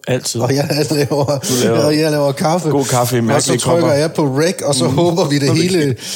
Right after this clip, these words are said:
Speaker 2: så håber vi, det hele kommer
Speaker 1: Spiller,
Speaker 2: ud. Og
Speaker 1: ja.
Speaker 2: så, øh, og så vil vi jo selvfølgelig, det vi gør, Flemming, det er jo, fordi vi lærte hinanden at kende i, under, i Kender du typen,
Speaker 1: Mhm.
Speaker 2: er jo, øh, og hver gang der var en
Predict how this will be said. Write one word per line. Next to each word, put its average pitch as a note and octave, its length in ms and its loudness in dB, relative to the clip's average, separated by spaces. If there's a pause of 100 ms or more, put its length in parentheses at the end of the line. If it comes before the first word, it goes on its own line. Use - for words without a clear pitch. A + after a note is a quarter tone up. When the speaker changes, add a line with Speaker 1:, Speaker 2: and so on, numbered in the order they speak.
(120)
Speaker 2:
så D3 160 -2
håber E3 380 2
vi, C#3 120 0
det C3 140 0
hele E3 200 0
kommer C#3 460 -2
Speaker 1:
Spiller, C3+ 260 2
Speaker 2:
ud. B2 60 -8
Og B2+ 60 -2
Speaker 1:
ja. C3 60 2
Speaker 2:
så, D#3 360 0 (280)
øh, G2+ 60 -2 (360)
og - 100 -4
så D3 140 -2
vil D#3+ 100 0
vi D3 60 0
jo C#3 80 2
selvfølgelig, D#3 440 -4 (2000)
det D3+ 160 0
vi D#3 80 -2
gør, B2+ 240 0 (100)
Flemming, G2 380 -6
det C3+ 100 0
er B2+ 140 0
jo, C3 180 -2 (480)
fordi B2 220 -6
vi B2 100 -4
lærte B2 260 -4
hinanden A2 240 -4
at A2 60 -8
kende A2+ 240 -6
i, - 60 -10
under, G#2+ 320 -6
i G#2 480 -8
Kender A#2 200 -4
du G2+ 40 -10
typen, C#3+ 300 -6
Speaker 1:
Mhm. A2+ 100 -6 (920)
Speaker 2:
er C3+ 120 2
jo, C#3+ 280 -2
øh, B2 220 -2
og C#3 60 0
hver E3 180 0
gang D3+ 180 0
der C#3 60 0
var D3+ 120 0
en D#3 100 0